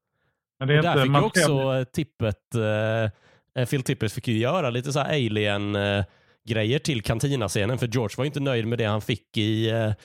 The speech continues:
Speaker 2: de spelade in den i England, eller
Speaker 1: Ja,
Speaker 2: i,
Speaker 1: just det,
Speaker 2: och
Speaker 1: just
Speaker 2: sådär.
Speaker 1: det, just
Speaker 2: Så
Speaker 1: det.
Speaker 2: Tippett, de fick göra pick-up-scener ju, då fick
Speaker 1: Just
Speaker 2: ju
Speaker 1: det.
Speaker 2: Tippett så här, ja, men, eh,
Speaker 1: Hitta på tre
Speaker 2: hitta på
Speaker 1: till.
Speaker 2: lite
Speaker 1: Jag behöver
Speaker 2: masker
Speaker 1: två
Speaker 2: och ta
Speaker 1: till.
Speaker 2: på dig
Speaker 1: Ja.
Speaker 2: den och kom hit på måndag, så kör vi.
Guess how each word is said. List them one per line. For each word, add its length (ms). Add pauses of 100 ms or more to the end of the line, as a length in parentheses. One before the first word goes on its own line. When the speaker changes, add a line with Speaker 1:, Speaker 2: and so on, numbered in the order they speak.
(320)
Speaker 2:
de 60
spelade 260
in 100
den 120
i 100
England, 460
eller 160
Speaker 1:
Ja, 80
Speaker 2:
i, 40
Speaker 1:
just 160
det, 60
Speaker 2:
och 60
Speaker 1:
just 100
Speaker 2:
sådär. 200
Speaker 1:
det, 60
just 140
Speaker 2:
Så 60
Speaker 1:
det. 60
Speaker 2:
Tippett, 360 (300)
de 80
fick 140
göra 100
pick-up-scener 1000
ju, 200
då 80
fick 100
Speaker 1:
Just 220
Speaker 2:
ju 40
Speaker 1:
det. 80
Speaker 2:
Tippett 180
så 80
här, 140
ja, 260
men, 240
eh, 200 (460)
Speaker 1:
Hitta 200
på 140
tre 180
Speaker 2:
hitta 120
på 80
Speaker 1:
till. 100
Speaker 2:
lite 160
Speaker 1:
Jag 140
behöver 180
Speaker 2:
masker 160
Speaker 1:
två 80
Speaker 2:
och 60
ta 80
Speaker 1:
till. 80
Speaker 2:
på 140
dig 80
Speaker 1:
Ja. 80
Speaker 2:
den 140
och 100
kom 160
hit 260
på 80
måndag, 440 (440)
så 380
kör 240
vi. 100